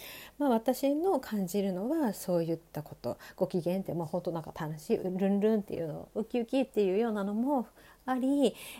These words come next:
えーと、ただ単にその穏やかでいるみたいなことも全部ご機嫌の中に含まれてるなっていう感覚です。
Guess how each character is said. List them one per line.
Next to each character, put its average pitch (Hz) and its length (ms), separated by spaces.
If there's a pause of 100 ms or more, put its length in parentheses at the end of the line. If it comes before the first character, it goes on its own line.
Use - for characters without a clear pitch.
え 185 160
ー 180 60
と、 - 120
た 180 140
だ 190 160
単 180 180
に 185 100
そ 165 140
の 160 240
穏 175 280
や 240 160
か 160 200
で 165 80
い 156 220
る 165 240
み 220 100
た 214 160
い 185 60
な 190 100
こ 220 140
と 220 160
も 285 320 (360)
全 302 200
部 185 80
ご 175 100
機 170 160
嫌 175 200
の 175 100
中 165 240
に 151 100
含 170 260
ま 160 60
れ 160 100
て 160 160
る 156 220 (400)
な 311 240
っ - 40
て - 380
い 202 100
う 175 40
感 175 220
覚 160 280
で 160 140
す。 165 240